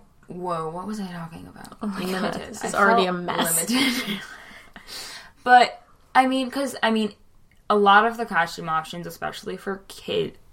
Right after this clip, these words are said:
Speaker 1: everyone, let's be real, um, in terms of, like, store-bought costumes, it's very much along, like, stereotypical gender lines. Like, it's like,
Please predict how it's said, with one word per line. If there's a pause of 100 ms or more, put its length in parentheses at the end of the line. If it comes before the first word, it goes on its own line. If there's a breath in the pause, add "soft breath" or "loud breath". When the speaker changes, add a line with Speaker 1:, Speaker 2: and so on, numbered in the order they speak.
Speaker 1:
everyone, (160)
let's
be
real, (400 loud breath)
um, (200)
in
terms
of,
like,
store-bought
costumes, (400 soft breath)
it's
very
much
along,
like,
stereotypical
gender
lines.
Like,
it's
like,